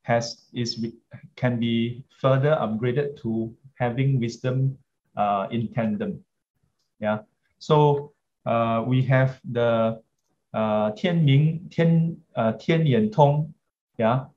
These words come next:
uh, Su Ming Tong, and then the Lou Jing Tong.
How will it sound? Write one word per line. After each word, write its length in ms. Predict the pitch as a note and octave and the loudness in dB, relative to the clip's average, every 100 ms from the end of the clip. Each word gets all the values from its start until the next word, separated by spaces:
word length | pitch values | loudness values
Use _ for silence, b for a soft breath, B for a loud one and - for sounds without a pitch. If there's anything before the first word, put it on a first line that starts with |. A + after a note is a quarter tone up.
| _ _ _ | _ _ _
uh, 380 | G#2 G2+ G2+ G2+ | -2 0 0 -4
Su 300 | - - D3 | -4 0 2
Ming 240 | D3 B2+ | 4 2
Tong, 420 | A2 C3+ C3+ C#3 - _ _ _ _ _ _ _ _ - | 2 2 2 -2 -6 _ _ _ _ _ _ _ _ -4
and 200 | A2+ A#2 | -2 2
then 320 | B2 C3+ C#3+ | 4 4 2
the 420 | A#2 G#2+ G#2 G#2 B2 | 2 4 2 0 2
Lou 180 | D3+ B2 | 4 4
Jing 200 | D3 A2+ | -2 -4
Tong. 340 | A2 A#2+ B2+ | -2 -4 -4